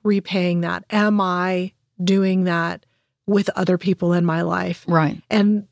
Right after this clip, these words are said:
Speaker 1: that helps me to stay focused on what's important.
Speaker 2: Yeah. Are you paying it forward? You know, and for me, I, it's just a little bit different lens of the,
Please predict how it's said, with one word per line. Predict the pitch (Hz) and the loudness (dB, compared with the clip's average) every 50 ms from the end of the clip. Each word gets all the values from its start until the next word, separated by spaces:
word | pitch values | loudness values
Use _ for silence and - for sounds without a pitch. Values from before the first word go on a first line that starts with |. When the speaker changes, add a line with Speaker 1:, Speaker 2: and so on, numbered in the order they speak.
| _ _ | _ _
Speaker 1:
that | 196 233 226 220 202 | 0 2 2 2 0
helps | 185 180 214 202 - - - | 0 0 0 0 -2 -2 0
me | 208 202 190 180 180 180 185 190 196 - - | 0 2 2 2 0 0 -2 -4 -6 -2 -2
to | 220 196 | -2 0
stay | - 202 196 | 0 0 -2
focused | - - 220 269 - 254 - - | 0 0 -2 0 0 -2 -2 0
on | 226 233 254 | -2 0 0
what's | 285 294 - | -2 0 0
important. | 349 311 - - 370 415 392 240 208 170 - _ _ _ _ _ - | -2 -4 0 -2 -2 -2 0 -2 -4 -4 -4 _ _ _ _ _ 0
Speaker 2:
Yeah. | 185 180 165 160 - _ _ | 2 2 2 0 -4 _ _
Are | 180 185 | 0 0
you | 180 | 2
paying | - 196 185 180 175 | 2 2 2 2 0
it | - - | 0 0
forward? | 196 175 170 165 160 160 - _ _ _ _ _ _ | 0 0 2 0 0 -2 -8 _ _ _ _ _ _
You | - 240 294 | 2 2 2
know, | 262 247 | 4 4
and | 240 233 - | 2 0 2
for | - 220 208 | 2 2 2
me, | 208 208 220 220 214 208 | 2 2 2 0 0 0
I, | 202 196 - - | -2 -4 -4 -2
it's | - 214 202 - - | -2 -2 -2 -2 -2
just | 226 214 - - 202 | -2 -2 -2 0 0
a | 185 | 0
little | 175 185 185 185 196 190 190 190 | 0 0 0 0 0 0 2 0
bit | 226 214 190 | 0 -2 0
different | - 196 190 - 226 202 196 | -2 -2 -2 -2 -2 -2 0
lens | 202 202 208 208 208 214 214 - | 0 0 2 2 2 0 0 -2
of | - - 185 185 180 180 | -2 0 0 0 -2 0
the, | 180 185 185 180 175 175 | 0 0 2 2 0 -2